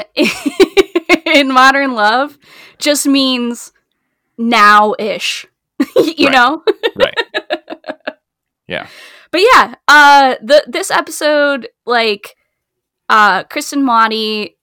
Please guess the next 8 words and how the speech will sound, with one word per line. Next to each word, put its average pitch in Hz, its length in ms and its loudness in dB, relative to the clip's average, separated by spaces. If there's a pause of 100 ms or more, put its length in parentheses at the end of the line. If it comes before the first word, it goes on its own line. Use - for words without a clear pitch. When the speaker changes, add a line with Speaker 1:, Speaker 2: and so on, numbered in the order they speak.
Speaker 1:
ends 226 180 -6
up 185 160 -8
having 247 300 0
the 247 80 -4
baby. 220 760 -4 (300)
Uh, 175 360 -2 (260)
Guz-, 220 260 -12 (120)
again, 233 540 -2